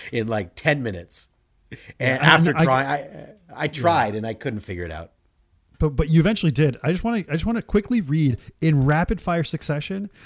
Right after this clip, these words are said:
Speaker 2: the s-, nine simple steps it takes to buy SafeMoon. Um, <laughs> and 'cause I texted them to you, and here it is. Um, first, you buy B N B on crypto dot com. Then you download Trust Wallet and start an account. Then you transfer, um,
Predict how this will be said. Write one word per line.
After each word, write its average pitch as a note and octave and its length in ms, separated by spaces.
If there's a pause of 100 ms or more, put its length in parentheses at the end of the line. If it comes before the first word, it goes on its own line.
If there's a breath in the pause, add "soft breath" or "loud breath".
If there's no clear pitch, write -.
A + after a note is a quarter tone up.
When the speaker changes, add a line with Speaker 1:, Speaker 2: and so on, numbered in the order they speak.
(140 loud breath)
Speaker 2:
the D3 240
s-, - 160
nine D#3+ 440
simple F3 360
steps - 480
it C#3+ 120
takes C#3+ 320
to C3+ 80
buy A2 200
SafeMoon. D3 640 (400 loud breath)
Um, B2+ 480 (260 soft breath)
<laughs> - 280
and D3+ 600 (120)
'cause C3 120
I C#3 60
texted E3+ 360
them B2+ 180
to - 120
you, A2 300 (300 soft breath)
and C3+ 100
here F#3+ 140
it F3+ 80
is. A2+ 260 (300 soft breath)
Um, C#3+ 300 (320 soft breath)
first, A#3+ 220
you G#3 60
buy E3+ 160
B E3 160
N F#3 100
B D#3+ 120
on C3+ 60
crypto D#3+ 280
dot C3 180
com. G#2+ 340 (220 soft breath)
Then E3+ 120
you G#3 80
download F3 300
Trust - 260
Wallet C3+ 240
and C3 80
start C#3 200
an B2 60
account. G2+ 340 (280 soft breath)
Then F#3 120
you A#3 100
transfer, F3 720 (200)
um, C3 480